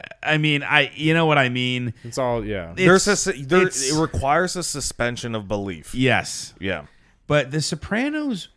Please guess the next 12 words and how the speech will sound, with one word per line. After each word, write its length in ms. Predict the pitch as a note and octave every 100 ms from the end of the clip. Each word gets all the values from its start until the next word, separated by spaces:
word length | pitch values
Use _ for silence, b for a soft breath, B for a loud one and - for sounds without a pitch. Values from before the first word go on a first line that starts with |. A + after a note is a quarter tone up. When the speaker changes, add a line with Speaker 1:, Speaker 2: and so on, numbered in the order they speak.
| _
Speaker 1:
really 540 | D3 G#3+ C#4+ C#4+ F3+ - _ -
doesn't. 560 | D3+ G3+ D3 D2 - _ -
Speaker 3:
No. 460 | E2+ G2 F#2+ D#2+ B2+
Speaker 1:
The 140 | F3
Sopranos 600 | - F3 G#3 B3 D4+ A#3+
really 280 | G3 A3 G#3
makes 320 | F#3 F3+ -
you 80 | F3
feel 320 | - E3+ F#3
like 400 | E3 D3 C3+ - _ _ _ _
these 200 | A#3 C#4+
people 580 | - D4+ - B3 F#3